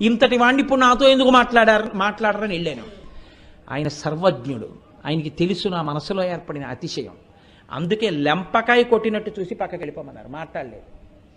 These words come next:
చదువు వినయానికి పనికి రావాలి.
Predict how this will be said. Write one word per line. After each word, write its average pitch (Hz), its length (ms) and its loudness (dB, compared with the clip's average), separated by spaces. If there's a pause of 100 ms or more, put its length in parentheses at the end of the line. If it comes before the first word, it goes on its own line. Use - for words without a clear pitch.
(540)
చదువు 175 720 -4
వినయానికి 196 600 -2
పనికి 151 300 -8
రావాలి. 135 340 -10